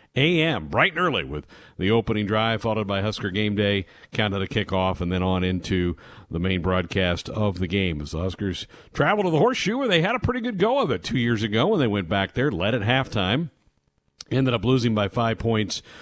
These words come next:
to the Buckeyes, but really acquitted themselves well on a, a nice fall afternoon in Columbus. And hopefully the Huskers can draw on that experience. A lot of the Husker players that are gonna be taking the field on Saturday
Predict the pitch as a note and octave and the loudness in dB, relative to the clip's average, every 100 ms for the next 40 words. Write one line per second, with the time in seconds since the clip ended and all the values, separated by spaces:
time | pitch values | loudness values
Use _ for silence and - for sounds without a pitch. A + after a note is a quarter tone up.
0 | - - A2+ G2+ A2 - G#2+ G#2 F#2+ F#2+ | -20 -4 -2 2 2 2 2 2 0 -2
1 | G2+ A2 F#2 - A#2+ G2+ F#2 - G#2 F#2 | 0 0 0 0 0 0 -4 -2 -2 -2
2 | G2+ G#2 G#2 G2 - - - - F2+ F#2 | -2 0 0 -2 -6 -20 -20 -6 -2 0
3 | F2 G2 F#2+ G#2 F#2 - G#2 G2+ F#2+ F#2 | 0 0 2 0 -2 -2 2 2 2 0
4 | G#2+ F#2+ F#2 F2+ - - - - F#2 G2+ | 0 0 0 -2 -6 -20 -20 -8 -4 -2
5 | F2 G#2+ G#2+ F2+ C#2+ - D#2+ G2 F#2+ E2 | 0 2 2 0 -4 -6 -4 -4 -4 -2
6 | G2 - F2 - D#2 E2+ G#2 G#2 F#2+ F#2+ | -4 -4 -6 -4 -4 0 0 2 2 0
7 | A2 G#2 - F#2 G#2 G#2+ C#2+ F2 G#2+ G2 | 0 -2 -4 -4 -2 -2 -4 0 0 0
8 | F2 G#2 - F#2 - G#2+ G2+ G2 F2+ F2 | 0 0 -2 -4 -2 0 2 0 0 -2
9 | E2 G#2+ G2+ F#2 - A2 G2+ F2+ - C#3 | -2 -2 -2 -2 0 0 0 -2 -2 0
10 | D#3+ G2 F2+ A2 G2 F#2+ G2 | 0 0 0 0 2 2 0